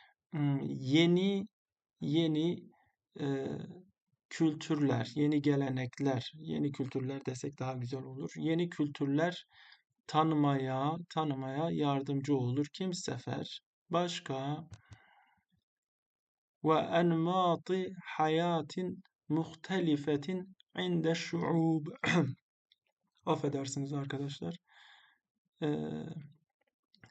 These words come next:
topluluklar içinde, toplumlar içinde, e, farklı hayat tarzları tanımaya yardımcı olur. Yolculuk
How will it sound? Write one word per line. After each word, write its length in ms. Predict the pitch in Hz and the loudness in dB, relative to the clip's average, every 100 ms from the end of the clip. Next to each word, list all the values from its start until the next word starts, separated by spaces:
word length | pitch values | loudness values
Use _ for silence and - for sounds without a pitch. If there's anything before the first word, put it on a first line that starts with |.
| _ | _
topluluklar 760 | 170 175 170 160 160 160 180 190 | 2 2 4 2 4 4 2 2
içinde, 400 | - 139 139 139 | 0 0 0 2
toplumlar 580 | 151 143 151 151 180 | 0 2 4 4 4
içinde, 800 | 180 - 139 - 131 131 139 160 - _ _ _ _ _ _ _ _ _ _ | 0 -4 -4 -2 -2 0 0 0 -4 _ _ _ _ _ _ _ _ _ _
e, 260 | 139 135 127 143 | -2 0 0 -2
farklı 1120 | 143 - 156 170 175 - - 139 139 156 190 190 - _ _ _ _ _ _ _ | -8 0 4 4 4 -8 -2 0 2 2 0 -6 -12 _ _ _ _ _ _ _
hayat 760 | - 160 165 160 190 - - _ | 6 6 8 4 2 -2 -16 _
tarzları 880 | - - 156 139 139 143 139 151 127 - _ _ _ _ _ _ _ _ - | -6 4 6 6 4 4 8 6 6 0 _ _ _ _ _ _ _ _ 0
tanımaya 880 | 165 170 156 139 131 139 151 185 196 - _ _ _ _ _ _ _ _ _ | 2 4 6 4 2 2 2 2 -2 -8 _ _ _ _ _ _ _ _ _
yardımcı 800 | 147 139 139 139 143 143 139 156 | 4 6 6 4 2 2 2 2
olur. 480 | 139 127 127 123 - | 2 2 -2 -4 -6
Yolculuk 1000 | 160 151 165 156 123 135 123 135 156 - | 0 4 4 2 2 0 0 0 0 -2